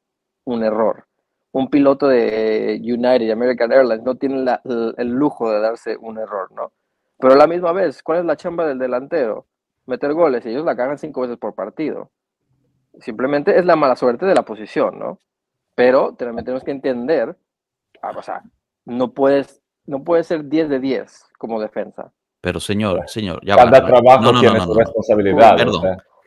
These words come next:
Speaker 2: Si nosotros
Speaker 1: No.
Speaker 2: vamos a decirle a Blajovic que la cagó por no controlar bien el balón enfrente del arco contra el Inter, Alexandro la cagó por no haber hecho su,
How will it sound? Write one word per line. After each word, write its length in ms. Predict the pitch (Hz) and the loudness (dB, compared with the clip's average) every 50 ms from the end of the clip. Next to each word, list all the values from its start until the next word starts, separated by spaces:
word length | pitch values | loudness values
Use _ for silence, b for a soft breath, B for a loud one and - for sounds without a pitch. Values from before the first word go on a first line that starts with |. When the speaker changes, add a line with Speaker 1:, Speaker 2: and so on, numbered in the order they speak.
| _ _ _ _ | _ _ _ _
Speaker 2:
Si 220 | _ _ 113 110 | _ _ -6 -2
nosotros 440 | 117 123 123 143 139 175 - - - | 0 0 0 2 2 2 2 2 0
Speaker 1:
No. 80 | 196 | 2
Speaker 2:
vamos 320 | 165 170 170 180 175 165 160 | 2 2 2 2 0 -2 0
a 60 | 151 | 0
decirle 420 | 139 127 113 - 139 135 135 139 | 0 -2 -2 -2 -4 -2 2 2
a 40 | 131 117 | 0 2
Blajovic 680 | 113 104 87 78 76 78 64 - - - - - _ _ _ | 2 0 0 0 -2 -8 -10 -12 -16 -20 -20 -20 _ _ _
que 100 | - 110 | 0 0
la 200 | 104 104 101 95 | 2 2 0 0
cagó 500 | - 104 101 92 101 104 90 76 - - | -2 -2 -2 0 0 0 0 0 -2 -4
por 200 | - 90 90 90 104 | -4 -4 -2 -2 -2
no 380 | 107 117 127 117 82 80 _ _ _ _ _ _ _ _ _ _ _ _ _ _ _ | 0 0 0 0 0 -4 _ _ _ _ _ _ _ _ _ _ _ _ _ _ _
controlar 540 | - 110 104 90 - 101 95 104 104 117 127 | -6 -6 -6 -2 -2 -2 0 2 2 2 2
bien 200 | 143 135 139 143 | -2 -2 -2 -2
el 140 | 131 120 | -2 0
balón 340 | 110 104 101 110 113 101 90 | 0 0 2 2 0 -2 -2
enfrente 480 | 82 80 - - 110 113 120 127 - 139 | -6 -10 -8 -6 -4 -4 -4 -4 -4 -4
del 140 | 127 117 117 | -2 0 0
arco 280 | 113 101 - - 85 - | -2 -2 -4 -8 -10 -10
contra 260 | 87 82 78 - 82 | -10 -12 -10 -10 -10
el 120 | 85 87 | -6 -2
Inter, 420 | 113 147 196 190 - 240 233 - _ _ _ _ _ _ _ _ _ _ _ _ _ | -2 -2 -2 0 -2 -2 -2 -4 _ _ _ _ _ _ _ _ _ _ _ _ _
Alexandro 600 | - 98 95 90 85 - - - 101 107 110 113 107 | -4 -2 -2 -2 -6 -6 -4 -4 -2 -2 0 0 0
la 160 | 98 90 - | 0 -2 -4
cagó 380 | - 82 85 87 123 202 226 - | -6 -8 -4 0 0 0 2 2
por 160 | 185 135 117 | 0 0 0
no 100 | 110 104 | 0 0
haber 180 | 104 104 104 | 0 0 0
hecho 220 | 123 151 - - 175 | -2 -4 -4 -6 -8
su, 200 | - - 113 | -8 -10 -14